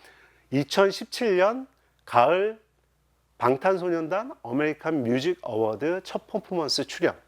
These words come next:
이천이십 년 기생충의 아카데미 본상 수상, 이천이십일 년 미나리 여우 조연상 수상, 넷플릭스 드라마 오징어 게임 돌풍,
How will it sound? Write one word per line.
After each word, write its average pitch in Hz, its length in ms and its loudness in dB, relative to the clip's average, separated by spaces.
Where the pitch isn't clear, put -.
이천이십 160 720 2
년 196 340 2
기생충의 151 800 -2
아카데미 143 600 0
본상 127 520 -2
수상, 117 340 -6
이천이십일 170 880 2
년 233 260 0
미나리 139 680 0
여우 151 460 0
조연상 123 800 0
수상, 135 360 -2
넷플릭스 180 680 2
드라마 143 560 -2
오징어 127 440 0
게임 147 300 -2
돌풍, 135 640 0